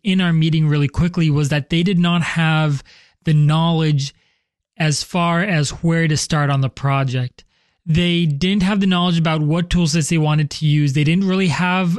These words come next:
a overall perspective of what to do with their data, and they didn't really outline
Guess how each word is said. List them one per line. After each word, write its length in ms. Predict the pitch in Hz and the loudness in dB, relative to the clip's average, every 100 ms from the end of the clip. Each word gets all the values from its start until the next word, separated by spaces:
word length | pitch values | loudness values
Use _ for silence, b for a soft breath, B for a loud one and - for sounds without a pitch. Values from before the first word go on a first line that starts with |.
| - 240 | -6 -2
a 520 | 175 160 156 151 139 B B B B - | 0 2 2 0 -2 B B B B -4
overall 540 | 185 190 190 208 208 202 | -2 0 0 0 -2 -2
perspective 920 | - 170 - - 170 165 170 156 165 | -2 -2 -2 -2 -4 -2 -2 0 0
of 240 | 208 160 | 0 0
what 240 | 151 160 165 | 2 0 0
to 100 | 170 | 0
do 220 | 143 156 | 2 2
with 120 | 156 | 0
their 160 | 156 143 | 0 0
data, 300 | 139 139 139 | 2 0 0
and 240 | 160 156 | 0 0
they 100 | 156 | 2
didn't 400 | 147 175 202 226 | 0 0 0 -2
really 360 | 214 214 202 180 | -2 -2 0 -2
outline 720 | 160 170 175 160 151 147 143 | -2 -2 -2 0 0 0 0